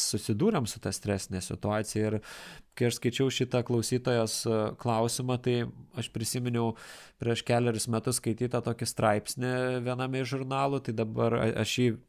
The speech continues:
vėl susiradau, ten buvo The Cut žurnalas ir ten buvo straipsnis, toks interviu formatas apie žmonės, kurie patiria nerimą ir ypač fizinius nerimo simptomus. Ir taip pat gydytojai ten, psichiatrai atreaguodavo į, į,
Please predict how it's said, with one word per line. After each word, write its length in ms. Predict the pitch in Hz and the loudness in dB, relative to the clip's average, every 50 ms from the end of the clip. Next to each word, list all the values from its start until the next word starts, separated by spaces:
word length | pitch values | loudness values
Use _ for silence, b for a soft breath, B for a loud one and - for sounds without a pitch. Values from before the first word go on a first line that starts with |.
| _ _ | _ _
vėl 320 | - - 107 113 113 120 117 | -10 -2 2 2 2 2 2
susiradau, 540 | - 123 - - 123 117 110 101 107 113 143 | 0 -4 -2 0 0 0 2 2 2 0 0
ten 240 | 143 139 127 120 107 101 | 0 -2 -4 -4 -2 0
buvo 220 | 113 117 117 113 | 2 2 2 2
The 220 | - 107 95 113 113 | 0 0 2 0 0
Cut 400 | - - 117 110 117 - - - | 2 4 2 2 2 0 -8 -12
žurnalas 720 | - 127 113 127 139 143 143 151 170 175 175 175 151 - - | -8 -6 -2 -2 -2 0 2 2 2 2 2 0 0 0 -2
ir 120 | 135 127 | -4 -2
ten 160 | - 127 123 120 | -2 -4 -2 0
buvo 200 | 123 127 127 123 | 2 4 4 2
straipsnis, 560 | - - - - 120 123 131 - - 127 113 - | 2 0 2 4 4 4 4 2 -2 -4 -4 -2
toks 240 | - 147 - - - | -2 -4 -4 -4 -6
interviu 560 | - - 143 151 147 - 147 139 135 151 175 165 | -2 0 0 0 2 2 4 4 6 4 4 4
formatas 580 | - 139 113 107 104 123 170 180 208 175 - 156 | 4 2 4 4 4 2 2 2 0 0 0 0
apie 220 | 139 - 143 127 117 | 0 0 2 0 0
žmonės, 460 | 110 117 120 135 147 147 147 131 - | 0 0 0 0 2 0 0 -4 -2
kurie 220 | - 135 123 123 117 | -2 0 2 2 2
patiria 400 | 120 135 127 127 - 123 113 110 | 2 0 0 0 2 0 0 2
nerimą 460 | 104 107 110 135 175 165 151 143 127 | 2 2 2 2 2 0 0 0 2
ir 100 | 120 127 | 0 0
ypač 240 | 127 131 117 - - | 0 0 -2 -4 -4
fizinius 520 | - - 120 120 135 147 156 175 175 - 170 | -2 -2 -2 0 0 -2 -2 -2 -4 -2 0
nerimo 340 | 170 175 180 180 175 175 170 | 0 2 2 0 0 -2 -4
simptomus. 640 | - - 170 160 - 180 180 185 180 185 180 - B B B B B B B B B B B | -2 -4 -6 2 4 4 6 6 4 2 -2 -2 B B B B B B B B B B B
Ir 160 | 139 139 135 | 0 0 2
taip 220 | - 139 127 131 - | 4 2 2 4 2
pat 180 | 139 127 123 | 2 2 2
gydytojai 840 | 117 113 - - - 107 104 123 143 135 127 117 120 117 110 107 107 - | -2 -6 -6 -8 -6 -4 2 4 6 6 6 4 4 4 2 2 2 0
ten, 220 | 113 104 107 - - - | -2 -4 -4 -6 -8 -6
psichiatrai 560 | - 113 101 - 107 110 123 127 - 117 117 107 | -6 -6 -2 0 0 0 0 -2 -2 0 0 0
atreaguodavo 760 | - - 110 104 101 113 123 120 113 98 98 87 90 90 B B B B B B B B B B B _ _ - 82 - - - - - - - - | 0 0 -2 -2 0 2 2 2 4 2 0 -2 -2 -6 B B B B B B B B B B B _ _ -20 -20 -20 -20 -20 -20 -16 -16 -14 -8
į, 140 | - - 101 | -4 -4 -2
į, 320 | 101 95 - - 98 101 | -2 -2 -2 -2 -2 -2